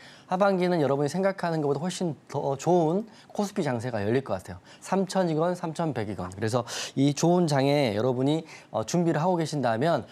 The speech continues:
훨씬 큰 수익이나 큰 계좌를 만들 수 있다고 생각하고요. 그 옆에 저 이용준 전문가 있을 거라고 저는 생각을 하고 있습니다. 그래서, 어, 잘 하반기도 저랑 함께 잘 하시면 좋을 것 같고, 그리고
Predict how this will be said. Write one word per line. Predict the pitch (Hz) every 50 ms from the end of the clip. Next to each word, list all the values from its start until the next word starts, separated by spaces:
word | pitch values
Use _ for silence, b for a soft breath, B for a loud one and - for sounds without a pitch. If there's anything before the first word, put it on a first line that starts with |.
| B B B B -
훨씬 | 196 202 - - 208 208 190 196 -
큰 | - - 254 254 247
수익이나 | 220 - 220 208 202 180 175 180 180 185 196 202
큰 | 196 - - 202
계좌를 | 185 - 123 135 139 135
만들 | 110 104 110 117 127
수 | - -
있다고 | - 120 113
생각하고요. | 110 127 135 139 - - - 110 104 120 156 156 B B B B B
그 | - - 139
옆에 | 135 120 117 120 - 165 180 202 214 - - - -
저 | - 117 110
이용준 | 113 127 175 185 180 180 151 139
전문가 | 113 - 110 113 117 110 104
있을 | 101 - - 143
거라고 | - 131 117 107
저는 | 98 101 104
생각을 | 107 117 113 123 117
하고 | 120 131 139 113
있습니다. | 104 - 104 101 95
그래서, | 95 101 - 120 110 B B B B B B B
어, | - 107 113 120 120 120 120 120 127
잘 | 127 - - 143 139 156 151 151 151
하반기도 | 143 160 180 180 180 170 165 151 147
저랑 | - 135 139 139
함께 | 147 156 147 151
잘 | - 131 131
하시면 | 147 165 - - 190 170 131
좋을 | - 120 120 117
것 | - 123
같고, | 110 104 104 - 151 143 117 B B B B B
그리고 | - 127 123 120 - - - 151 170 185 202 202 B